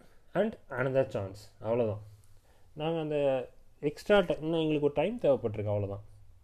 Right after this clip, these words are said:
அந்த டைமை நான் எங்களுக்கு கொடுத்தோம். அப்புறம் நாங்க எங்க சைட்லேருந்து ஒரு சின்ன முயற்சி, "ஏன் நம்ம கார்க்கு மாத்தி பார்க்கக்கூடாது?"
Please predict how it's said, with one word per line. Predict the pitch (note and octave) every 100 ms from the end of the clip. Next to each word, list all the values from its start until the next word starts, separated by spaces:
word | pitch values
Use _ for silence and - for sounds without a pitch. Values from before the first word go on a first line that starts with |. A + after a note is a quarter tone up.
| -
அந்த | D3+ C3+ C3+
டைமை | C#3+ F3
நான் | D#3+
எங்களுக்கு | C3 A2+ G#2+ B2
கொடுத்தோம். | C#3 A2+ D3+ - - - - -
அப்புறம் | - G#3+
நாங்க | F3+ C#3+ D#3+
எங்க | D3+ C#3+
சைட்லேருந்து | C#3 C#3 D#3
ஒரு | D3 C#3+
சின்ன | C3 C3+
முயற்சி, | A#2 G#2 G#2 G#3 A3+ F3 A2 G2 - - -
"ஏன் | A3 A#3+
நம்ம | F#3
கார்க்கு | A#2+ A2 C3+ C#3+ A#2
மாத்தி | A2+ A#2 G#2+
பார்க்கக்கூடாது?" | G#2 A2+ G#2 G2 F#2 F2+ F2